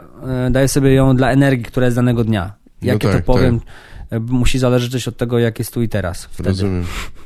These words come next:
Speaker 2: <laughs> Jasne. Ale nie czujesz, że to ma potem wpływ na odbiór? Że, że powiedziałeś „jeżeli” zamiast „czy” i, i że to gorzej się sprawdza, czy coś, czy
Speaker 1: Wiesz co, to był
Speaker 2: czy
Speaker 1: tylko przykład.
Speaker 2: nie?
Speaker 1: E, e,
Speaker 2: Nie,
Speaker 1: chodzi,
Speaker 2: no wiem,
Speaker 1: chodzi
Speaker 2: wiem,
Speaker 1: o samą,
Speaker 2: że
Speaker 1: wiesz,
Speaker 2: arbitralne,
Speaker 1: u,
Speaker 2: ale
Speaker 1: no,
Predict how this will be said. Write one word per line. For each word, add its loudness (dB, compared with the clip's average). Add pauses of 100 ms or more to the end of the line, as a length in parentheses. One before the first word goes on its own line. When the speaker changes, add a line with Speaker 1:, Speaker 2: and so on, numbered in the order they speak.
(300)
Speaker 2:
<laughs> 0
Jasne. -4 (480)
Ale 2
nie 4
czujesz, 4
że 2
to 0
ma 2
potem 0 (1000)
wpływ 2
na 0
odbiór? 0 (140)
Że, 2
że 0
powiedziałeś 0
„jeżeli” 4
zamiast 0
„czy” 2 (440)
i, 4
i 2
że 2
to 0
gorzej 2
się -4
sprawdza, 0
czy -6
coś, 0
czy -4 (240)
Speaker 1:
Wiesz 4
co, 2
to 2
był 2
Speaker 2:
czy 2
Speaker 1:
tylko 2
przykład. 2
Speaker 2:
nie? -4
Speaker 1:
E, 2
e, 0
Speaker 2:
Nie, 4
Speaker 1:
chodzi, 4
Speaker 2:
no 0
wiem, 4
Speaker 1:
chodzi 6
Speaker 2:
wiem, 6
Speaker 1:
o 4
samą, 4
Speaker 2:
że 2
Speaker 1:
wiesz, 2
Speaker 2:
arbitralne, 2
Speaker 1:
u, 0
Speaker 2:
ale 0
Speaker 1:
no, 2